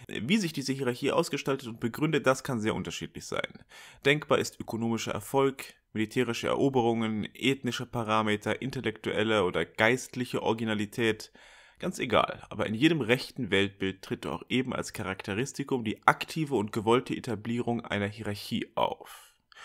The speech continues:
Und die Betonung liegt hier auf aktiv und gewollt. Jedes denkbare System bildet eine Hierarchie aus.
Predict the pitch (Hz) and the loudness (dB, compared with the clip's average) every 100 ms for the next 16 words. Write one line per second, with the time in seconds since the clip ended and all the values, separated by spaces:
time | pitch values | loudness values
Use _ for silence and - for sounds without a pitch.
0 | - - - 120 131 135 170 147 104 104 | -20 -16 -4 0 2 2 2 2 2 0
1 | 107 - 131 - 104 - - 131 - - | -2 -2 -4 -2 -6 0 2 2 -2 -4
2 | 123 - 113 - 117 104 80 - - - | -4 -4 -6 -2 2 4 4 0 -12 -18
3 | - _ _ _ _ 131 147 71 - - | -18 _ _ _ _ 4 4 4 0 -4
4 | - - - - 80 80 78 - 92 76 | 2 2 2 -4 -4 -6 -8 0 2 2
5 | 85 - - 101 82 - 82 85 90 78 | -2 -12 2 2 2 -4 -6 -4 -4 -4
6 | - 110 - - - - | 0 0 2 -4 -6 -8